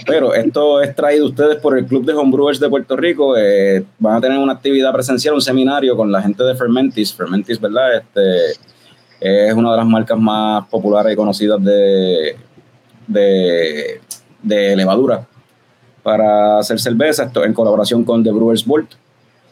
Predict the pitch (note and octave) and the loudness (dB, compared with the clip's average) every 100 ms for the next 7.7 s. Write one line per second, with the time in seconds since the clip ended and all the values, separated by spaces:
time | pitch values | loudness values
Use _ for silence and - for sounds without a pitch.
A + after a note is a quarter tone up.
0 | _ _ - G#2 G#2 G2 G2+ F#2 F#2+ G2+ | _ _ -4 0 2 0 0 -2 -2 0
1 | A2+ A2+ A#2 A#2+ - B2 A#2 A#2 A#2 - | 0 2 0 -2 -2 0 2 2 2 2
2 | G#2+ G#2+ G#2 G2+ G2+ G2 G2+ G2+ F#2+ F#2+ | 0 0 0 0 0 0 0 0 0 0
3 | G#2 A#2+ B2+ A#2+ B2+ B2 B2 A#2+ - F#2 | 2 2 2 2 2 2 0 -2 -4 -2
4 | A#2+ B2 B2 A#2+ B2 A#2+ A#2+ A#2 G2+ D3 | 0 0 2 2 2 2 4 2 0 0
5 | E3 E3 D#3+ - A#2 A#2 B2 B2 C3+ D3 | 2 2 0 -2 -4 -2 0 -2 -2 -2
6 | C#3+ C#3+ C#3 C3 B2+ C3 C3 C#3+ D3 C#3+ | -2 0 0 0 0 2 2 2 0 0
7 | B2 A#2+ A2+ A2 G2+ F#2+ E2+ | 0 2 2 2 2 0 -2